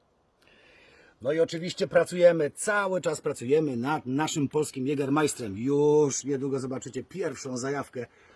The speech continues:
tegoż genialnego trunku. Te rzeczy będziemy teraz tworzyli na bieżąco. Ale co jest najważniejsze? Ósmego marca, ósmego marca premiera płyty. Płyty muzycznej.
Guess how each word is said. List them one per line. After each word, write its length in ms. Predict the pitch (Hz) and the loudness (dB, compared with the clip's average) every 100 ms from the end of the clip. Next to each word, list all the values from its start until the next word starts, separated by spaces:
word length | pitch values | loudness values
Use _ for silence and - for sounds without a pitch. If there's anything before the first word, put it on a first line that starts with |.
| - - _ | -20 -20 _
tegoż 380 | - 143 131 110 | -8 -6 -6 -6
genialnego 640 | 110 143 139 131 127 120 120 | -6 -4 -4 -4 -4 -4 -6
trunku. 460 | 131 110 - 87 - _ _ _ _ _ _ _ _ _ _ _ _ _ _ _ _ _ _ _ _ _ | -8 -10 -12 -18 -20 _ _ _ _ _ _ _ _ _ _ _ _ _ _ _ _ _ _ _ _ _
Te 140 | 196 | -8
rzeczy 260 | 190 185 170 | -6 -6 -2
będziemy 300 | 160 156 165 | 0 0 0
teraz 240 | 156 151 | 0 -2
tworzyli 300 | - 147 151 | -4 -8 -6
na 100 | 147 | -4
bieżąco. 460 | 135 127 113 - 73 - - - _ | -4 -6 -8 -12 -16 -16 -18 -20 _
Ale 160 | - 120 | -14 -10
co 140 | - | -4
jest 120 | 202 151 | -4 -4
najważniejsze? 500 | 156 135 135 - - | -6 -6 -8 -8 -12
Ósmego 360 | 196 - 220 185 | -12 -8 -6 -4
marca, 400 | 170 117 - 76 - | -4 -6 -10 -16 -18
ósmego 400 | 160 170 185 147 | -12 -10 -6 -4
marca 360 | 139 147 - 123 | -4 -6 -10 -12
premiera 600 | 127 120 123 123 123 120 _ _ _ | -10 -8 -6 -8 -8 -12 _ _ _
płyty. 500 | - 277 214 - - _ _ _ _ _ - | -4 -2 -2 -4 -20 _ _ _ _ _ -10
Płyty 280 | 214 175 | -8 -6
muzycznej. 640 | 165 139 120 139 - 71 | -4 -6 -8 -10 -14 -18